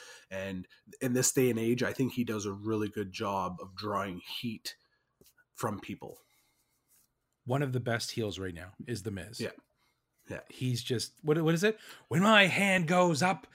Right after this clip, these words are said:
Speaker 2: your mouth goes shut."
Speaker 1: <laughs>
Speaker 2: Like, who,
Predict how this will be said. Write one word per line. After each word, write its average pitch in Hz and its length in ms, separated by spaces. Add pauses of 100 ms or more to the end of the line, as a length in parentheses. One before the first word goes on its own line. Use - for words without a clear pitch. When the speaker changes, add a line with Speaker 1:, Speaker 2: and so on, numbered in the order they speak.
(180)
Speaker 2:
your 185 320
mouth 170 320
goes 156 320
shut." - 380 (240)
Speaker 1:
<laughs> 208 240
Speaker 2:
Like, - 280 (800)
who, 269 540